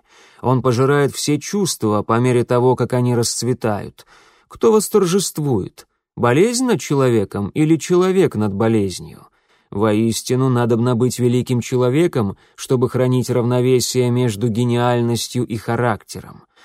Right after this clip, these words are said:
Талант расцветает, сердце черствеет. Надобно быть гигантом, надобно обладать мощью Геркулеса,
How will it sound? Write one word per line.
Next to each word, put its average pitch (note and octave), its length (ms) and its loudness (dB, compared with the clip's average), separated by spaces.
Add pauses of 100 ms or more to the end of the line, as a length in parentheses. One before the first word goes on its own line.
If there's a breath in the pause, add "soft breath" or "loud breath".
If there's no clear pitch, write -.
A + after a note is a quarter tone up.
(240 soft breath)
Талант G3 380 0
расцветает, D#3+ 1080 -2 (120)
сердце - 480 -2
черствеет. A#2 880 -2 (400 soft breath)
Надобно A#2+ 520 0
быть B2+ 220 0
гигантом, C3 800 -2 (300 loud breath)
надобно C3 600 2
обладать C3 600 0
мощью C3+ 480 0
Геркулеса, C3+ 960 -2